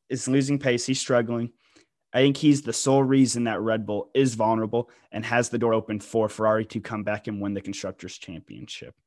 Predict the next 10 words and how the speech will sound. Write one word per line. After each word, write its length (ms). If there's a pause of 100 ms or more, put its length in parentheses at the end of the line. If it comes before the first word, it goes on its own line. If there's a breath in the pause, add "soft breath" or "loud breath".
(200)
He 140
is 160
the 180
only 380
reason 380
that 180
there 120
is 160
a 40
chance. 560